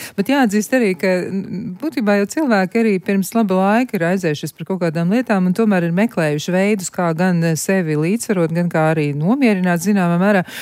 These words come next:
Un es arī atradu tādu vienu komentāru kā atbildi arī uz, eh,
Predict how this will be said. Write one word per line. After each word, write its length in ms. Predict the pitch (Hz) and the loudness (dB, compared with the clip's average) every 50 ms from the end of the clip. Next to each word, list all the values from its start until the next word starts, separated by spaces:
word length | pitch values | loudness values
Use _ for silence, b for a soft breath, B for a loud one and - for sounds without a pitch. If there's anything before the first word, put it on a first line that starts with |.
| B B - | B B -2
Un 80 | 190 | 0
es 80 | - 247 | 0 0
arī 140 | 208 208 180 | 2 2 2
atradu 300 | 202 220 - 202 170 - | 2 2 0 -2 -2 0
tādu 160 | 180 165 165 196 | -2 0 0 0
vienu 140 | 190 180 - | 0 0 0
komentāru 480 | 240 240 220 185 170 160 175 165 160 | 2 2 2 2 0 0 -2 -2 -2
kā 160 | - 190 214 302 320 | 0 0 0 0 -2
atbildi 420 | 220 156 165 156 156 147 170 175 | -2 -2 -2 0 0 0 0 0
arī 100 | 165 156 156 | 0 0 -2
uz, 160 | 151 143 139 160 | -2 -4 -4 -2
eh, 220 | 156 151 147 151 | -2 -2 -2 -2